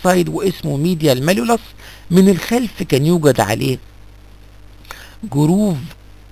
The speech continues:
يقع على الباك اوف ميديال ماليولس اسمه ماليولار جروف. واخيرا هنجد مكان اتصال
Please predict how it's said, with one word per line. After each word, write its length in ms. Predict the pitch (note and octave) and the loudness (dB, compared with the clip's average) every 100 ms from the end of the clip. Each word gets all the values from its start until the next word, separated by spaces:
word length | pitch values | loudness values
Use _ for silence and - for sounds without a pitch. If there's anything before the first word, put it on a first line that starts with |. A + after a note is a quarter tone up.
| - - - | -20 -20 0
يقع 460 | G3+ G3 F3 C3 - - - | 0 2 -2 -2 -6 -12 -8
على 140 | C3 | -6
الباك 300 | A#2 - - | -4 -2 -4
اوف 120 | A#2 | -4
ميديال 240 | E3 D3+ C3+ | -4 -2 -2
ماليولس 280 | D#3+ D3+ D3 - - - - - - - | -2 -2 -6 -10 -20 -20 -20 -20 -14 2
اسمه 380 | G#3 - E3+ F#3+ - | 2 4 2 2 -4
ماليولار 1000 | D3 D#3+ F#3+ F3 D#3+ D#3 D#3+ - - - - - E3 | 0 4 6 4 2 4 4 2 -4 -12 -16 -14 -8
جروف. 440 | C3 B2 G#2 - - - - - F#3 | -2 0 -2 -6 -12 -18 -20 -12 -2
واخيرا 760 | A3 E3 - - D3+ C3 A2 G#2+ - - - | -2 -2 -6 -6 -2 -2 -4 -8 -14 -10 -4
هنجد 440 | C#3 D3+ C#3 A2+ | 0 0 -2 -2
مكان 520 | B2 A#2 E3+ G3+ B3+ | -2 -2 -2 -2 -2
اتصال 600 | D#3 - A#2 - A2 G2+ | -4 -6 -10 -6 -4 -4